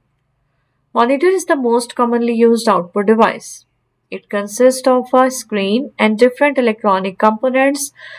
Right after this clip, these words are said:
that display the information on the screen.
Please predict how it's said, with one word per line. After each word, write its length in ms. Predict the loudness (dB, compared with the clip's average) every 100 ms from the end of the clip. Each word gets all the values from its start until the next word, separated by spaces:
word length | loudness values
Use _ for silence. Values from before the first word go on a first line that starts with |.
| -20 _
that 300 | 4 6 4
display 440 | -2 -6 -6 -6
the 120 | -2 -4
information 640 | -2 -4 -2 -2 2 4
on 180 | 4 4
the 100 | 0
screen. 420 | 0 0 0